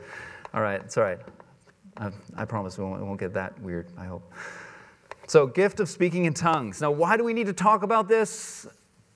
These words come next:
Can't we just avoid it? Some might say. Can we just put it over there? It's like, okay, if it's happening, it's happening. If it's not, it's not. Whatever. I don't really want to talk about it. This is the first time I've ever really preached on it, so I'm with you there. Uh,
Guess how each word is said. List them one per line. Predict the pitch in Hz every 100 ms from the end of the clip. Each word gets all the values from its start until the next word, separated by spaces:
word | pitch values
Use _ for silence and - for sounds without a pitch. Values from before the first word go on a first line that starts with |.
| _
Can't | 190 196
we | 196
just | 196 180
avoid | 170 190 208 190
it? | 143 -
Some | - - - - - 147
might | 135 127 -
say. | 139 113 92 90 - _ _ _ _ -
Can | - 127
we |
just | 123 117
put | 113
it |
over | 101 110
there? | 151 151 147
It's | 143
like, | 123 131
okay, | 147 131
if |
it's | 117 -
happening, | - - 131
it's | 113 -
happening. | 147 139 135
If | 117
it's | -
not, | 143 127
it's | 120
not. | 151 131 131 - -
Whatever. | - 127 143 139 135 - -
I | 135
don't | 147
really | 127 131
want | 123 120
to |
talk | 127
about | 123
it. | -
This | 156
is |
the | -
first | - 170 165
time | 135
I've | 120
ever | 123
really | 123 123
preached | 117 131 135 - 123
on | 123
it, | 117
so | - 107 101 - - -
I'm | - 117
with | 127
you | 127
there. | 117 113 113 - - -
Uh, | - 120 113